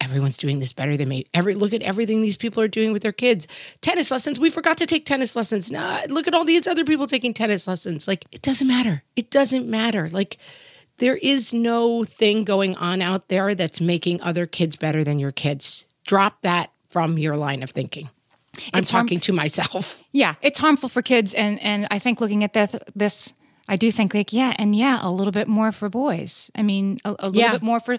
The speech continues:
Speaker 2: some boys, right? Some
Speaker 1: Yeah.
Speaker 2: boys really need to roll around on the floor more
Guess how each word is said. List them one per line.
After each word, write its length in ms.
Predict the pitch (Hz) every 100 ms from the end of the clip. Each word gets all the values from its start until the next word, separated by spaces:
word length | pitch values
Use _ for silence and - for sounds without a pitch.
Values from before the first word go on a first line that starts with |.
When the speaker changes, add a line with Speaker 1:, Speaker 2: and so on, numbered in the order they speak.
| -
Speaker 2:
some 760 | - - - 311 311 311 294 269
boys, 640 | 180 175 147 135 - - -
right? 260 | 190 226
Some 120 | - 269
Speaker 1:
Yeah. 220 | 330 254
Speaker 2:
boys 400 | 247 254 262 202
really 720 | 196 233 247 247 247 233 233
need 240 | 233 220 196
to 100 | 196
roll 300 | 208 208 196
around 260 | 196 196
on 80 | 196
the 80 | 196
floor 380 | - 196 175 175
more 400 | 175 165 165